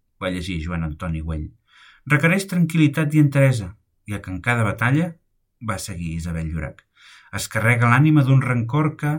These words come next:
va llegir Carme Estruc. «Si no es deixa marxar, arribarà un dia en què el consumirà», va dir Guillem de Pallejà,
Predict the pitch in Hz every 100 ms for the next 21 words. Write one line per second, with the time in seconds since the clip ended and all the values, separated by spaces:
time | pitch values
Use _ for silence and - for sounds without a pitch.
0 | 160 _ _ _ - 107 92 85 87 78
1 | 85 78 80 78 - 82 _ _ _ _
2 | - _ - 151 180 170 160 156 131 117
3 | 151 147 - - 123 120 127 123 127 147
4 | 139 131 123 120 120 110 - 104 90 71
5 | - _ _ _ 113 92 85 78 73 76
6 | 85 90 78 80 76